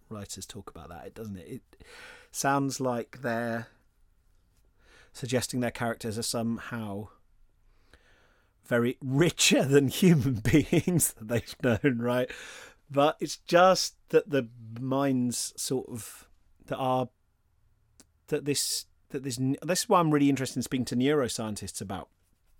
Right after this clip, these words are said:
writing, because this equipment we've got for processing fiction isn't that good at distinguishing the memories of fiction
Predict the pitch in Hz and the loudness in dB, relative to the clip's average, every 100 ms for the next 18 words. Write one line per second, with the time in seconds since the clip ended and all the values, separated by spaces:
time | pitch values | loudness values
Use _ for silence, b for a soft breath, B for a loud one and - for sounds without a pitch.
0 | - 104 104 98 104 98 101 - 123 143 | -20 -10 -10 -8 -8 -10 -10 -10 -6 -4
1 | - - b b b b b b b b | -4 -8 b b b b b b b b
2 | b - - - 196 160 139 131 117 101 | b -16 -6 2 4 4 0 0 -4 -4
3 | 110 104 - - 120 - 131 117 131 - | -4 -4 -6 -8 -8 0 0 0 0 0
4 | 131 120 - 180 - 113 95 95 _ _ | 0 -2 -4 -6 -6 -8 -8 -10 _ _
5 | _ _ _ _ - - - 180 180 190 | _ _ _ _ -20 -4 2 4 6 4
6 | 175 170 - 170 156 113 - 120 - 113 | 4 0 2 4 4 2 -2 -4 -2 -4
7 | - 135 127 120 127 120 120 - _ _ | 0 0 0 0 0 0 -2 -6 _ _
8 | _ _ _ _ _ _ _ _ - 131 | _ _ _ _ _ _ _ _ -4 2
9 | 143 151 143 131 131 127 123 - - _ | 4 6 6 6 4 4 2 -4 -12 _
10 | _ _ _ _ _ _ - - 233 - | _ _ _ _ _ _ -12 2 2 2
11 | - 110 110 | -2 -2 -4